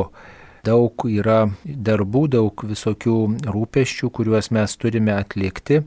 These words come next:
ir dažniausiai nespėjame ir pergyvenam. Tai mus įtraukia daugybė veiklų ir tiesiog, m,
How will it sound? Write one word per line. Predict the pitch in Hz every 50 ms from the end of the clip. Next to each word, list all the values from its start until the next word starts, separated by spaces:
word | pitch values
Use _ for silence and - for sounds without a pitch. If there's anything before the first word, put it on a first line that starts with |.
| - _ -
ir | 110 110
dažniausiai | 101 104 101 98 107 104 104 110 104 - - 110 110
nespėjame | 110 110 - - - - 143 151 151 139 127 110 101 98 101 101 101 - -
ir | 110 104 107 107 107 113 113 113 101 - - - -
pergyvenam. | 110 113 113 110 113 101 110 101 95 98 95 95 95 92 92 95
Tai | - - 104 104 104 101 101 - _ _ _ - _ _ _ -
mus | - 113 113 123 123 - - - -
įtraukia | - - 110 - - 117 113 113 120 120 113 - 120
daugybė | 104 101 110 107 101 101 110 104 107 113 107
veiklų | 101 110 104 101 95 - - 110 110 127 143 160 175 175 170 165 - -
ir | - 120 110 113 113 110 120 117 107 - - - - - - - - - - - - _ _ -
tiesiog, | - 107 101 - - 127 123 123 123 - 120
m, | 120 110 101